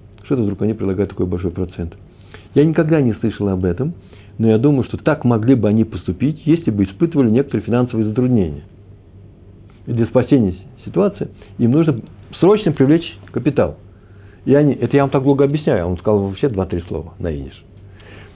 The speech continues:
Им нужно привлечь этот капитал. С любым процентом они его возьмут для того, чтобы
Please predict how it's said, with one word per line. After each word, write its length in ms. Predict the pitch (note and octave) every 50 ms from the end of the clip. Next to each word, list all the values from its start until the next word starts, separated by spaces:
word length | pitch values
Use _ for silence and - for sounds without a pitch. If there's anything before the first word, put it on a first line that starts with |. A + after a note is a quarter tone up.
| - - - -
Им 180 | - E3+ F3+ E3+
нужно 160 | D3+ B2+ A2+
привлечь 340 | - - B2+ C3+ C3 B2+ -
этот 160 | A2 - -
капитал. 480 | - G2 A2 G#2 G#2 G2+ G#2+ - - - - - - - - - - - - - -
С 220 | - - - -
любым 260 | E3 D#3+ D#3+ F#3 E3 -
процентом 680 | - - C#3+ D3 D3 - C3+ A2+ G#2 A#2 A#2+ B2+ C#3+ - - - - - - -
они 180 | A#2+ A#2+ C3
его 180 | C3 C3 B2+ B2
возьмут 460 | B2+ B2+ B2+ B2+ C#3+ E3 E3+ E3 -
для 120 | - A2+ A2+
того, 160 | - C#3 C#3
чтобы 460 | - C3+ A#2 G#2+ A2 G#2 F#2+ F#2 F#2+